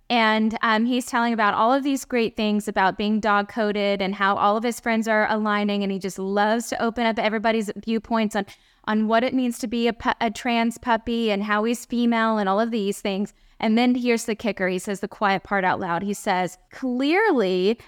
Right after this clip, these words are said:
my objective when I enter your friend group is to expose and convert all the puppies. They want to make more of themselves." That's exactly what this is all about. He says, "Clearly, my objective when I enter your friend group is to expose and convert all the puppies."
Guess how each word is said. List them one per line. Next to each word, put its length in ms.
my 200
objective 640
when 160
I 80
enter 320
your 160
friend 320
group 220
is 160
to 100
expose 560
and 80
convert 500
all 200
the 100
puppies. 720
They 160
want 420
to 100
make 460
more 380
of 100
themselves." 800
That's 240
exactly 380
what 120
this 160
is 100
all 140
about. 460
He 140
says, 240
"Clearly, 360
my 140
objective 560
when 140
I 100
enter 240
your 140
friend 260
group 300
is 180
to 100
expose 600
and 80
convert 480
all 160
the 100
puppies." 600